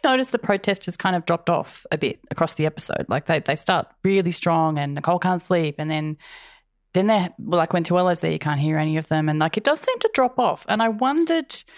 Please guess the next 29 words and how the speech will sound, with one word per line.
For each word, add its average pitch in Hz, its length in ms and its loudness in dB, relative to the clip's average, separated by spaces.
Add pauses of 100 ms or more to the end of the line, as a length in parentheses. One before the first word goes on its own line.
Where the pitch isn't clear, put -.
(680)
is 254 160 0
there 240 160 2
a 226 40 -2
connection 202 760 0
with 175 220 -2
Serena 170 400 2
getting 156 220 0
out 156 100 2
of 147 80 -2
the 147 60 -2
detention 160 460 -2
centre? 135 380 -4
Like, 143 140 -4
the 156 80 -4
fact - 240 -4
that - 120 -2
she's - 240 0
now 147 140 0
back 143 300 -4
with 156 140 -4
the 143 80 -2
Wheelers. 147 840 2 (400)
Like, 165 260 2
were 175 100 4
the 165 100 0
protesters 170 760 -2 (220)
some 160 240 0
of 156 160 0
the 143 380 0